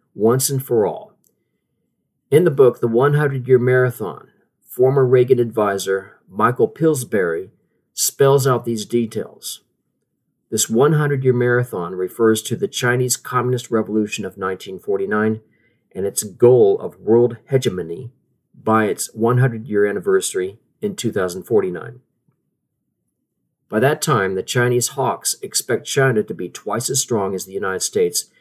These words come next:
and with a population four times the size of the American population, this is easily viable. But under its current totalitarian government, this would be disastrous for the entire world.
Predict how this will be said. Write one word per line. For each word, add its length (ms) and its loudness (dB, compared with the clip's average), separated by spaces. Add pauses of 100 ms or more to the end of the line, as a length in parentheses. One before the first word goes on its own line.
(300)
and 80 -8
with 120 -4
a 40 -10
population 720 0
four 240 4
times 360 -2
the 100 -8
size 400 0
of 100 -14
the 80 -2
American 400 0
population, 720 -6 (560)
this 160 0
is 240 -4
easily 420 4
viable. 640 0 (720)
But 200 -10
under 240 2
its 140 0
current 360 0
totalitarian 720 -2
government, 380 2 (100)
this 260 -4
would 140 -2
be 160 -4
disastrous 1120 -2 (240)
for 220 2
the 140 0
entire 460 -2
world. 500 0